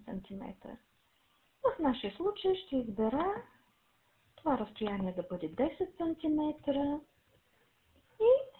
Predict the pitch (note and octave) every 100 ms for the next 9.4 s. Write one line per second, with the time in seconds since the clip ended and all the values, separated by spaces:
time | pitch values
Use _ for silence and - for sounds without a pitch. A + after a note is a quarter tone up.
0 | - - - G4 - D4 C#4 - B3+ B3
1 | A#3+ C4+ G#4+ A4+ C4 A3 F#3 F#3+ F#3 G#3+
2 | F#4 - _ _ _ _ _ - _ _
3 | _ _ - - - A#3 - G#3 F3+ F3+
4 | C4+ G4+ - - A3+ G#4+ - _ _ _
5 | _ _ - _ _ _ _ _ _ _
6 | _ _ _ _ _ _ _ _ _ _
7 | _ _ - D4 C4 G3+ G3 G3 F#3+ F3
8 | F3 F#3 F#3 F#3 F3 - E3+ E3 - G3
9 | B3 B3+ F3+ A3+